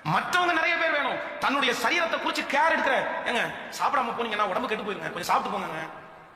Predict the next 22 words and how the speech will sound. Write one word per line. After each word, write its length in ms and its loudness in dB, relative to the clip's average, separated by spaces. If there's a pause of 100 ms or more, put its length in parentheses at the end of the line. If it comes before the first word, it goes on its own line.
(480)
அப்படி 460 -2
பாசமா 440 2
பேசுற 520 -2 (280)
மனைவி 260 2
வேண்டாம். 300 0 (520)
ஆனா 340 2 (220)
அழகா 280 2
இருக்கிற 240 2
யாரோ 200 4
ஒருத்தர் 340 -2 (160)
ஒரு 120 -2
இன்பமா 320 2
பேசிட்டாங்கன்னா, 580 -2 (480)
இன்னைக்கு 280 -2
நிறைய 240 2
பேருக்கு 340 0
பொய்யான 760 2
அன்பு 240 2
தேவைப்படுது, 580 0 (760)
ஃபேக்கான 500 2
அன்பு 340 2
தேவைப்படுது. 480 0